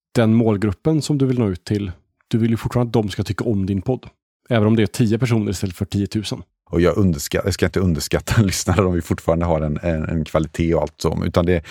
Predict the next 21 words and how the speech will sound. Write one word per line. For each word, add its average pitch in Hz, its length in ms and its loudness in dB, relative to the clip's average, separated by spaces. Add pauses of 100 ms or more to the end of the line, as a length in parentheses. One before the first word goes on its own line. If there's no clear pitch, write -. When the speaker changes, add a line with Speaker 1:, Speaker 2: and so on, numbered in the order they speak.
(280)
Speaker 2:
det, 95 220 6
det 98 180 4
är 95 40 4
liksom 90 340 0
ett, 82 260 -4
det 107 100 2
är 107 60 4
ett 98 80 0
lite 120 160 2
klurigt 110 480 2
ämne 87 480 0
att, 92 400 -4
eh, 87 60 4
hänga 98 300 2
med 104 200 2
i, 87 40 0
tyckte - 260 -8
jag 82 60 -4
när 82 80 -4
jag 80 60 -4
läste. 82 340 -2